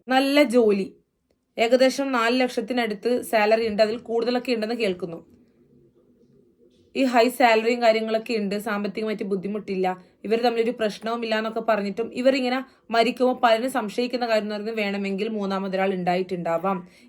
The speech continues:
എന്ന രീതിക്കാണ്. ആ രീതിക്കുള്ള കമന്റ്സും കാര്യങ്ങളൊക്കെ ഇപ്പോ സോഷ്യൽ മീഡിയ ഇങ്ങനെ വന്നുകൊണ്ടേയിരിക്കുന്നു. മാത്രമല്ല, സൂരജിന്റെ സുഹൃത്ത് പറയുന്നുണ്ട് ബിൻസിയോട്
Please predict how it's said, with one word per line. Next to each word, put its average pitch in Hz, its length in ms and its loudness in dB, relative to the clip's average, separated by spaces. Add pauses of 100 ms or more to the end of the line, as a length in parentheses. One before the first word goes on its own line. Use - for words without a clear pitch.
എന്ന 254 160 2
രീതിക്കാണ്. 190 440 0 (520)
ആ 254 160 4
രീതിക്കുള്ള 262 440 2
കമന്റ്സും 220 440 -2
കാര്യങ്ങളൊക്കെ 208 540 -2
ഇപ്പോ 226 400 0
സോഷ്യൽ 220 280 -2
മീഡിയ 214 180 -2
ഇങ്ങനെ 214 160 -4
വന്നുകൊണ്ടേയിരിക്കുന്നു. 202 800 -2
മാത്രമല്ല, 240 720 0 (300)
സൂരജിന്റെ 277 440 4
സുഹൃത്ത് 254 520 2
പറയുന്നുണ്ട് 202 640 2 (260)
ബിൻസിയോട് 247 720 0